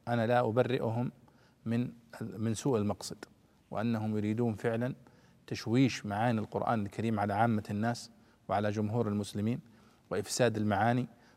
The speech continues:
وتجرئة الناس على، نحن ليس معنى كلامنا هذا، يعني، حتى لا نفهم خطأ،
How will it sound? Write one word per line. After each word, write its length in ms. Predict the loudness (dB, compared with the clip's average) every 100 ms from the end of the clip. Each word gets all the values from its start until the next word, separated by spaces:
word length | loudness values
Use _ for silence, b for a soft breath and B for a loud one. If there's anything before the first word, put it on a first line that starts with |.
| _
وتجرئة 540 | -2 2 2 2 -2 -4
الناس 320 | -2 -2 -2
على، 220 | -4 -4 -6 b b
نحن 200 | -4 0 4
ليس 200 | 4 4
معنى 260 | 4 4
كلامنا 500 | 4 2 4 4 4
هذا، 140 | 4 2
يعني، 180 | 0 -2
حتى 240 | -6 2
لا 100 | 4
نفهم 300 | 4 2 -4
خطأ، 320 | -2 0 0